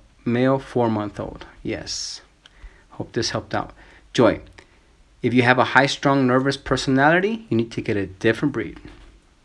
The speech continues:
John, try to do activities you can include your dog in, or go for coffee in the morning, or try to find a place that has outside seating where dogs are welcome,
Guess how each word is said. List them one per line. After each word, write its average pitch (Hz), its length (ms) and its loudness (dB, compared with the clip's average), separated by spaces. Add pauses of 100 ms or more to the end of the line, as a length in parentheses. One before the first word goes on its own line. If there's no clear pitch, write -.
(1500)
John, 101 300 2 (580)
try 143 240 4
to 165 100 6
do 156 180 4
activities 143 680 2
you 120 80 -4
can 113 140 0
include 110 280 -2
your 120 120 0
dog 104 420 -2 (560)
in, 113 340 0 (300)
or 110 160 0
go 110 120 2
for 104 200 -4
coffee 113 500 4
in 107 80 0
the 101 60 -2
morning, 113 440 0
or 104 60 -4
try 110 180 -2
to 110 80 0
find 113 240 0
a 104 60 -2
place 120 480 -2 (380)
that 110 100 -4
has 107 220 0
outside 113 480 0
seating 113 360 0
where 104 140 -2
dogs 110 300 0
are 127 80 2
welcome, 113 520 0